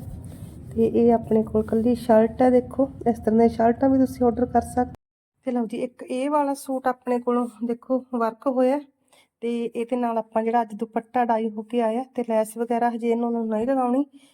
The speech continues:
ਕਿਉਂਕਿ ਇੱਦਾਂ ਹੀ ਉਹਨਾਂ ਨੇ ਆਪਾਂ ਭੇਜਣਾ। ਲਓ ਜੀ,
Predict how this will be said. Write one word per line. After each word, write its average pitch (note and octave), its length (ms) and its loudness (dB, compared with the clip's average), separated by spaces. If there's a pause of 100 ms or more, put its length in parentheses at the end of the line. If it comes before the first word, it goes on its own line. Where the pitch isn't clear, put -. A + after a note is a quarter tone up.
(140)
ਕਿਉਂਕਿ A#3+ 420 -4
ਇੱਦਾਂ A#3 340 -2
ਹੀ A#3+ 40 2
ਉਹਨਾਂ A#3+ 260 0
ਨੇ A#3 160 -2
ਆਪਾਂ G#3+ 340 -4 (120)
ਭੇਜਣਾ। A#3+ 400 -2 (180)
ਲਓ G3+ 180 -4
ਜੀ, - 120 -16